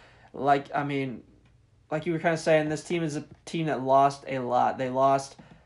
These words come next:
one of the great, greatest coaches of all time in Urban Meyer. Then they also lose,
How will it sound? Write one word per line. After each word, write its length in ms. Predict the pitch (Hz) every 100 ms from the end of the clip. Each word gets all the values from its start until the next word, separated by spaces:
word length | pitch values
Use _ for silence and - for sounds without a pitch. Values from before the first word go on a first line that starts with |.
| _
one 160 | 139 151
of 60 |
the 60 | 147
great, 500 | 139 151 147 - 139
greatest 340 | 165 165 165
coaches 300 | - 160 156 143
of 80 |
all 140 | 135 135
time 320 | - 139 139
in 100 | 127 -
Urban 300 | 135 127 131
Meyer. 440 | 131 131 131 127 - - _ _
Then 180 | 139 143
they 180 | 147 143
also 560 | 131 139 135 147 135
lose, 640 | 135 135 139 139 139 135 -